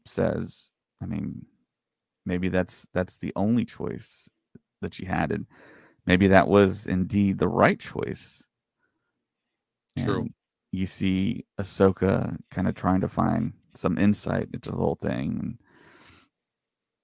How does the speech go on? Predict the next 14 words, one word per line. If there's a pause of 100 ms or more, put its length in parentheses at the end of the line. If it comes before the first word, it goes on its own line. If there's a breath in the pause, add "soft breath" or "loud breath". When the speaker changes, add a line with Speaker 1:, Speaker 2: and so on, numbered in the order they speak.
(300)
Speaker 1:
and
of
course,
Hu
Yang
brings
up
the, (1040)
the
three
stories,
the,
the
three